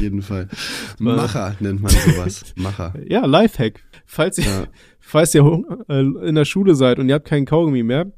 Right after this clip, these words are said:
Speaker 2: guckt einfach mal <laughs> unter den Tisch, da ist immer ein Notfallkaugummi für euch parat.
Speaker 1: <laughs>
Speaker 2: Grad zu Zeiten
Speaker 1: Ja.
Speaker 2: von Corona und so weiter.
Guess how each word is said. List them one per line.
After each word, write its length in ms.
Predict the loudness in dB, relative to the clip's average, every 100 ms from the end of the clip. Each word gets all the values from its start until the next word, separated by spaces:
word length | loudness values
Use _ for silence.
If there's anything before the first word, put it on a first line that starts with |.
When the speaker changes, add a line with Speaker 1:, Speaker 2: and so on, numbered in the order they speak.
| _ _ -8
Speaker 2:
guckt 220 | -6 -2
einfach 220 | -2 2
mal 120 | 4
<laughs> 40 | 6
unter 280 | 4 2 0
den 120 | 2
Tisch, 260 | 2 2
da 120 | 2 0
ist 120 | 0
immer 200 | 2 4
ein 80 | 6
Notfallkaugummi 760 | 4 4 2 2 0 0 -2
für 140 | -4 -6
euch 220 | -6 -4
parat. 440 | -6 -4 -6 -6 -10 -14 -12 -12 -10
Speaker 1:
<laughs> 460 | -14 -18 _ _ _
Speaker 2:
Grad 260 | -8 -4
zu 100 | -4
Zeiten 280 | 2 2 2
Speaker 1:
Ja. 60 | 0
Speaker 2:
von 140 | -2
Corona 420 | -2 -2 0 0
und 180 | 0 -2
so 140 | -4 -6
weiter. 480 | -4 -2 -2 -4